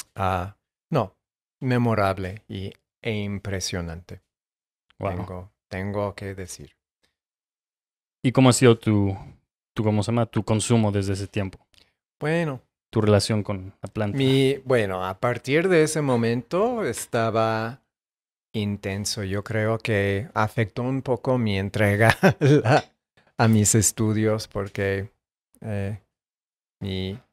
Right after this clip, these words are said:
Speaker 1: mi finil-, mi finalidad era llegar al,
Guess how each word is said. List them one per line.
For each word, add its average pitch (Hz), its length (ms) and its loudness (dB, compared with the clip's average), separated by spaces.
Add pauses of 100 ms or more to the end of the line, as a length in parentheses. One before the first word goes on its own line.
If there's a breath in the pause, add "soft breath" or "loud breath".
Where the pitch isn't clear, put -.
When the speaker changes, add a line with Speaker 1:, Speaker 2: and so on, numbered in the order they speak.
(300)
Speaker 1:
mi 131 200 0
finil-, 135 580 4
mi 135 300 2
finalidad 113 840 2
era 104 580 0
llegar 104 560 -2
al, 104 340 -4